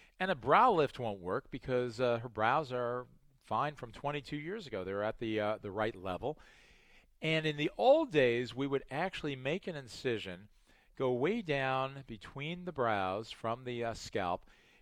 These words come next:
and remove muscle from that area. And sometimes we actually do that through the eyelid incision. It's called the direct excision of the muscle. But they found out about a dozen years ago at the Manhattan Eye and Ear Hospital, eh, right here in Manhattan, uh,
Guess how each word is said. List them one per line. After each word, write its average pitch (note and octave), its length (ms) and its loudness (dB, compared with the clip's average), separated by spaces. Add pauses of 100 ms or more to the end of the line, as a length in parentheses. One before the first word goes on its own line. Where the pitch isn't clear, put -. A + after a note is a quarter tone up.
(120)
and C3+ 220 0
remove C3+ 520 -4
muscle A#2+ 600 -2 (360)
from A2 200 -8
that A2 160 0
area. F#2+ 260 -2
And F#2+ 100 -14
sometimes G#3+ 380 -8
we D#3+ 80 -4
actually C#3 240 -6
do B2+ 140 -4
that A#2+ 160 0 (100)
through C#3 160 -6
the A2 200 -4
eyelid A#2 380 0
incision. D#2 520 -12 (540)
It's - 100 -18
called G3 180 0
the D3+ 80 -2
direct A#2+ 480 0
excision A2 480 -8
of F2 100 -8
the F#2 80 -10
muscle. A2 380 -6 (680)
But - 120 -4
they E3+ 100 6
found D4+ 320 2
out G3+ 160 8
about C#3 220 8
a A#2 60 2
dozen D3+ 420 6
years G#2+ 280 0
ago G2+ 240 0
at G2+ 80 -2
the - 60 -12
Manhattan A#2+ 360 -2
Eye A2+ 120 -4
and G#2 120 -8
Ear C3+ 160 -2
Hospital, F#2+ 580 -8
eh, G2+ 160 -8
right A2+ 180 -2
here A2+ 140 -6
in F#2+ 80 -8
Manhattan, A2+ 480 -4 (520)
uh, A#2 440 4